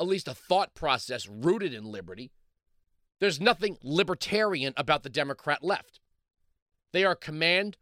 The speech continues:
control, top-down, and authoritarian. And you see it right now.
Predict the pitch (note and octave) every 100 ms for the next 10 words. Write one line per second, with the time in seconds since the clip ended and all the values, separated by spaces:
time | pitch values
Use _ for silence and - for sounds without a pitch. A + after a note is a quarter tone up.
0 | _ - F3+ - D#3+ C#3+ C#3+ _ _ -
1 | F#3 G3 - D#3 C#3+ C#3 _ - E3 D#3+
2 | F#3 F#3 - G#3+ G3 D3 - _ _ _
3 | _ _ _ _ _ _ _ _ _ _
4 | _ _ _ - F#3 G#3+ - B3 G#3 A3
5 | G#3 A#3+ A3